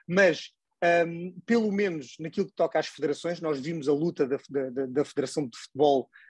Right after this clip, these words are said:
eh, Americana há uns tempos sobre, sobre, sobre as igualdades, eh, a igualdade do, dos prémios de representação do seu país, pelo menos nessa, na parte das federações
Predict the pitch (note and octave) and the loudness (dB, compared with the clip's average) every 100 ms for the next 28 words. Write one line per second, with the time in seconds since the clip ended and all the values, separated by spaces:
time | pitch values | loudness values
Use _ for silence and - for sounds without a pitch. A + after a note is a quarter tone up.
0 | - C#3+ C#3 D3 C#3+ - D3 C#3+ C#3 B2+ | 0 2 4 2 0 2 2 2 -2 -2
1 | D3+ C#3 - D3 C3 - D3 C3+ C3+ - | 0 0 0 0 0 0 2 4 2 0
2 | - - - D#3+ C#3 C#3 C3+ C#3+ B2+ C#3+ | -12 -16 0 2 4 4 4 2 -2 0
3 | D3+ C#3+ C#3+ - E3 D3+ C#3 C#3+ D3 D3 | 2 2 0 -2 -2 0 -2 0 2 4
4 | D3 C#3+ C3 D3 C3 C#3+ - E3+ E3 D3+ | 4 2 0 -6 -8 -4 2 4 4 2
5 | C3 C3+ C3+ C#3 C#3+ - D3 C3+ C3+ - | 0 -2 -4 -6 -8 -4 -2 -2 -4 -2
6 | D3 C#3+ D3 B2 C3+ D3+ D#3+ - - - | -2 0 0 2 2 2 -2 -10 -6 4
7 | G#3 G3+ G#3 D#3 F3 F3 - D3+ D#3+ - | 6 8 6 2 0 0 0 -2 -2 2
8 | E3 C#3+ C#3 - D3+ C#3 E3 D#3 | 0 2 -6 -4 -4 -2 -2 -4